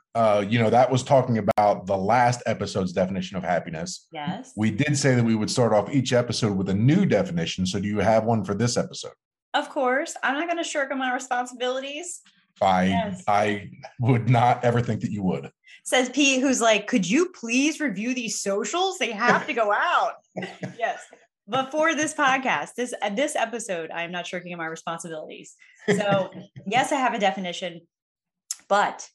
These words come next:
Speaker 2: but, but,
Speaker 1: Okay.
Speaker 2: but, there's, like, an
Speaker 1: Okay.
Speaker 2: asterisk.
Speaker 1: There's always a but, yeah.
Speaker 2: There's <laughs> always a but, right? Uh, never trust a big butt and a smile.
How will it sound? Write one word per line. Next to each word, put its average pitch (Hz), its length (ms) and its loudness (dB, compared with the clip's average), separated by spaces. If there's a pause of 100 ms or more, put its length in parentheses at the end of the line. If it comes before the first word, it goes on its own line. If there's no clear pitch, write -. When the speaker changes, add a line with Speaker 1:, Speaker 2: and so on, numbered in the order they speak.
(180)
Speaker 2:
but, 180 220 -2
but, 202 140 2
Speaker 1:
Okay. 190 60 -4 (180)
Speaker 2:
but, - 100 -14
there's, 175 180 -4
like, 170 160 -4
an 180 60 -2
Speaker 1:
Okay. 175 100 2
Speaker 2:
asterisk. 170 380 -6
Speaker 1:
There's 104 80 0
always 101 160 0
a 95 40 -2
but, 80 320 -4
yeah. 78 280 -6
Speaker 2:
There's - 180 -6
<laughs> - 20 0
always 254 440 2
a 247 80 2
but, - 340 -4 (160)
right? 269 460 -2 (1080)
Uh, 185 380 -4 (260)
never 190 320 -4
trust 196 300 -6
a - 20 -4
big 180 240 -6
butt 170 240 -2
and 160 140 -8
a 160 40 -8
smile. 147 460 -8